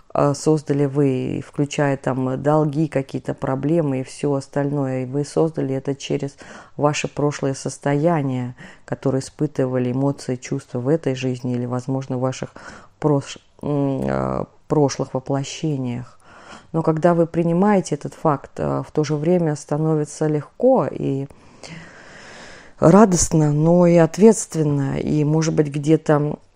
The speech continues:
очень много ответственности, поэтому, может быть, э, легкость, она такая сопряжена, это как коктейль смузи, да, легкость сопряжена с какими-то элементами,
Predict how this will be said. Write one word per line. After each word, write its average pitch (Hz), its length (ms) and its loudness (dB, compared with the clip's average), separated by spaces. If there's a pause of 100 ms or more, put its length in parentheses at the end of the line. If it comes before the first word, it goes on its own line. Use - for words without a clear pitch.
(260)
очень 160 300 2
много 175 340 4
ответственности, 151 720 0
поэтому, 143 420 0
может 143 280 -2
быть, 143 300 -4
э, 139 400 -2 (180)
легкость, 156 580 4
она 147 220 0
такая 147 680 -2
сопряжена, 147 840 -2
это 143 140 -2
как - 200 -4
коктейль 156 480 4
смузи, 156 520 2
да, 143 540 0
легкость 160 500 0
сопряжена 143 600 -4
с 156 80 -12
какими-то 143 680 -2
элементами, 143 840 -2